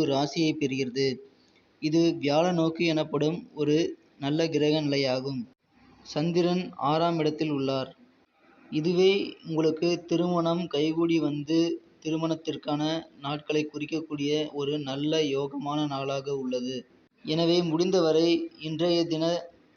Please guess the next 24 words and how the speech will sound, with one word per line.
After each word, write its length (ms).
திருமண 380
வாய்ப்புகளை 680
கை 240
நழுவ 340
விடாதீர்கள். 680
குரு 260
பலன் 340
கூடி 320
வந்துள்ளதால் 680
இதுவே 360
திருமணத்திற்கு 720
ஏற்ற 300
நாளாக 440
அமைகிறது. 540
நீண்ட 420
காலமாக 500
நீங்கள் 340
திருமணத்திற்காக 560
முயற்சி 280
செய்து 240
கொண்டிருந்தால் 520
உங்களுக்கு 500
சில 200
முக்கியமான 640